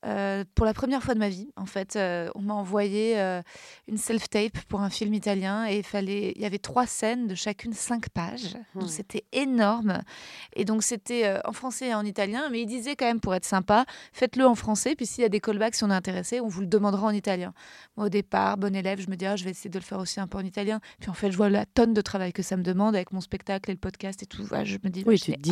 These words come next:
Speaker 2: c'est,
Speaker 1: absolument
Speaker 2: ouais.
Speaker 1: pas le temps. » Déjà, c'est trop long. Enfin, l'une, une scène, ça aurait été OK. Donc, j'apprends les quinze pages de texte, je demande à ma mère de me donner la réplique, je filme, et cetera. J'envoie, tu sais, le WeTransfer où il te
Speaker 2: Mm.
Speaker 1: demande et tout machin. Et le soir où j'envoie, il y a l'assistante de mon agent qui appelle et qui dit, « Ah, Rosa, on a reçu ta tape, c'est super. »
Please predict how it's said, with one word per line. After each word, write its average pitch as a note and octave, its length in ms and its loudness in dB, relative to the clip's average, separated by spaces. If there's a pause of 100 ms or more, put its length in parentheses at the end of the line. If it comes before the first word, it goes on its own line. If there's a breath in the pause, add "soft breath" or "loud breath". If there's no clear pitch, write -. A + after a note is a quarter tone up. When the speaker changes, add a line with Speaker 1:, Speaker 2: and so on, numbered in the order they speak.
Speaker 2:
c'est, F#3 100 6
Speaker 1:
absolument F#3+ 320 4
Speaker 2:
ouais. F3 40 6
Speaker 1:
pas F3+ 80 4
le F3+ 80 0
temps. » G#3+ 180 0 (600 loud breath)
Déjà, A3 280 4
c'est - 160 -8
trop - 180 -8
long. A3+ 100 -8
Enfin, F#3+ 280 -10
l'une, A#3+ 360 -4
une C4 100 4
scène, A#3+ 240 4
ça A3 160 4
aurait F#3+ 160 2
été F#3+ 520 -2
OK. B3 260 0 (580 loud breath)
Donc, C4 200 0
j'apprends A#3 360 6
les G#3 120 4
quinze F#3 240 -6
pages F#3 160 -6
de F#3+ 100 -8
texte, G3 580 4
je F#3 120 -2
demande F#3 180 0
à F#3+ 60 2
ma - 120 -2
mère F#3+ 160 0
de G3+ 80 0
me G#3 60 2
donner G3+ 180 2
la G3+ 80 2
réplique, G3 460 0
je G3 140 0
filme, G#3 260 2
et F#3+ 80 2
cetera. F#3+ 560 0
J'envoie, F#3+ 400 0
tu - 80 -8
sais, G#3+ 80 2
le F#3+ 80 4
WeTransfer F#3+ 640 0
où G3 60 4
il G3 80 -2
te G3+ 80 2
Speaker 2:
Mm. F#3 60 2
Speaker 1:
demande F#3 340 4
et F#3+ 60 -6
tout - 100 -16
machin. - 220 -10 (680 loud breath)
Et A3 60 2
le A3 120 4
soir C4+ 300 2
où B3 60 0
j'envoie, G#3 580 2
il A#3+ 60 -2
y - 20 0
a G3+ 40 -2
l'assistante G#3 460 -4
de G#3+ 80 -2
mon G3 160 0
agent G3 320 -2
qui A#3 120 -8
appelle G3+ 280 0
et A#3 80 -2
qui - 140 -14
dit, « F#3+ 160 -2
Ah, C#4+ 260 0
Rosa, C#4 200 -4
on C4+ 80 -2
a B3+ 60 -2
reçu A3+ 180 -8
ta A3 120 -2
tape, A3 300 -4
c'est G3 160 -2
super. » - 400 -6